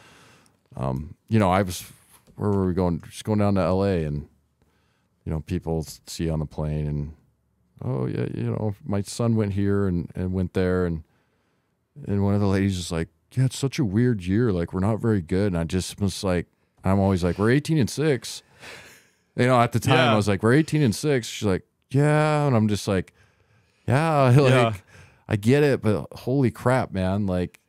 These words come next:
Speaker 1: it's not like we're, like, you wanna be Oregon State,
Speaker 2: Right.
Speaker 1: Idaho State, you know what I mean?
Speaker 2: Mm-hmm.
Speaker 1: Like, these programs that literally are never good
Speaker 2: Mm-hmm.
Speaker 1: at, at
Speaker 2: Yeah.
Speaker 1: all. Oregon State obviously made that Elite Eight run, like, five years ago, whatever.
Speaker 2: Right.
Speaker 1: You get what I'm saying?
Speaker 2: Yeah,
Speaker 1: Like,
Speaker 2: for sure.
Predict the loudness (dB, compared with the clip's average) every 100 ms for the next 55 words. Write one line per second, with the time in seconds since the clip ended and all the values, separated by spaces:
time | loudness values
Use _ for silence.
0 | _ -14 -12 -6 0 2 2 2 2 2
1 | 2 0 -2 _ _ _ _ _ _ -20
2 | -20 -16 -14 -8 -2 0 4 6 6 2
3 | -2 -2 2 2 0 -6 -6 0 2 4
4 | 2 0 0 2 2 4 4 6 6 6
5 | 4 0 -2 2 4 4 4 0 4 4
6 | 6 4 4 4 2 0 -2 -2 -2 -2
7 | -6 -4 -2 0 0 -2 -8 _ -2 -2
8 | 2 2 4 4 4 0 0 -2 -2 0
9 | 0 0 0 0 0 -2 -4 _ -8 -2
10 | 0 2 2 0 0 0 -2 -4 -20 _
11 | _ _ _ _ _ -4 -2 0 0 2
12 | 0 0 0 2 4 4 2 0 2 2
13 | 0 0 0 2 0 0 -6 -10 -4 -4
14 | -4